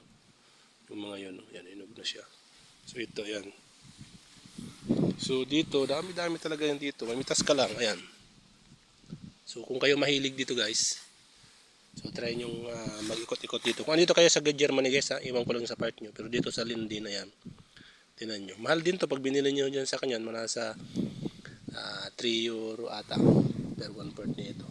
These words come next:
So, dito, ang kalat-kalat lang siya. So, mag-ikot-ikot ka lang dito kung hindi ka tamad. Makakakuha ka dito ng mga berries na katulad nito. Ayan,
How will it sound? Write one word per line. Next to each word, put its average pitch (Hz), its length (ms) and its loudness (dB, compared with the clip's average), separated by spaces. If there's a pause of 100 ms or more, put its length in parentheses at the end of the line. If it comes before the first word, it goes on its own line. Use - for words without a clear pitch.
(1400)
So, - 80 -2
dito, 139 400 2 (320)
ang - 80 -16
kalat-kalat 117 560 0
lang 113 160 0
siya. 135 160 0 (160)
So, - 160 -8
mag-ikot-ikot 151 480 2
ka 156 120 4
lang 147 200 6
dito 147 320 2
kung 127 160 0
hindi 131 160 0
ka 123 160 0
tamad. 117 360 0 (1000)
Makakakuha 131 480 0
ka 123 80 0
dito 123 240 -4
ng 117 160 -2
mga 120 160 4
berries 120 560 2
na 110 160 -10
katulad 113 320 -4
nito. 117 400 -6 (320)
Ayan, 101 160 -8